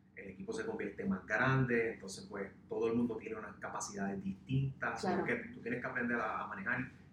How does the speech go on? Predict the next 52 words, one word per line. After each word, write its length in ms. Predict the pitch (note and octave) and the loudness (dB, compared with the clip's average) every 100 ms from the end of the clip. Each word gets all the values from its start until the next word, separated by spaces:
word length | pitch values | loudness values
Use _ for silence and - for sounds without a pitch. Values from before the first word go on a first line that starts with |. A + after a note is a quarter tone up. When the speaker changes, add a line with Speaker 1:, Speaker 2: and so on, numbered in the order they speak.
| - | -4
Speaker 1:
cada 300 | A2+ A2+ A#2+ | 0 2 2
empleado 640 | A#2 B2 A2+ A#2 B2 B2+ | 0 0 2 2 2 0
por 180 | A2 G#2 | -2 -4
su, 140 | - G2+ G2 F#2 - - - - - | -6 -6 -4 -6 -8 -18 -20 -20 -4
por 140 | G#3+ | 2
su, 60 | G3+ | 6
Speaker 2:
Individualmente. 580 | G3 G3 F#3 F#3 F#3+ F#3 G3 | 8 8 8 8 6 6 6
Speaker 1:
por 80 | |
su, 20 | G3 | 8
claro, 140 | G3+ | 6
por 100 | - | 4
lo 120 | - - | 2 0
que 220 | G#2+ - | -4 -6
saben 380 | - A#2+ C3 C3+ | -2 2 2 2
hacer 240 | C#3+ C3 | 0 -4
bien. 340 | - - G2 - - | -4 -6 -8 -8 -4
Speaker 2:
Claro. 300 | F#3 E3+ D#3 D#3 - | 2 2 2 -2 0
Speaker 1:
Y 100 | D3+ | 8
desarrollarse, 760 | C3+ B2+ A#2+ A2 G2+ A#2 B2 A2+ | 8 8 4 0 4 4 4 2
lo 100 | G2+ | -2
que 80 | - | -4
es 60 | |
bien 220 | B2 B2 C#3+ | -2 -2 -2
importante, 540 | C#3+ B2 B2 - - | -2 0 0 0 -2
¿verdad? 220 | - G2+ | -4 -6
Que 80 | - | -8
no 80 | - | -6
se 140 | - | 0
limiten 340 | D#3+ F3 E3+ E3 | 0 0 -4 -6
solamente 460 | F3 E3 E3 - | -4 -2 -2 -2
a 100 | - | -2
una 160 | A#3 C3+ | 0 0
tarea 220 | D3 D3+ | 2 0
específica, 500 | D3 C#3+ D3+ - - | 0 -4 -6 -6 -8
como 160 | - - | -8 -10
que 80 | - | -10
no, 160 | - | -10
pues 100 | A2+ | -10
yo 100 | B2 C3 | -10 -8
sé 100 | D#3 | -8
hacer 240 | D#3 B2+ | -6 -2
esto, 240 | C3 B2+ - | -2 -4 -8
no, 120 | - | -12
pues 140 | - | -8
yo 140 | - - | -6 -4
te 80 | D3 | 0
voy 100 | D3+ | 2
a 40 | |
enseñar 280 | - C#3+ C#3+ | 0 -2 -4
a 20 | |
hacer 220 | C3+ C#3+ | -2 -2
esto, 280 | - - - | -4 -8 -16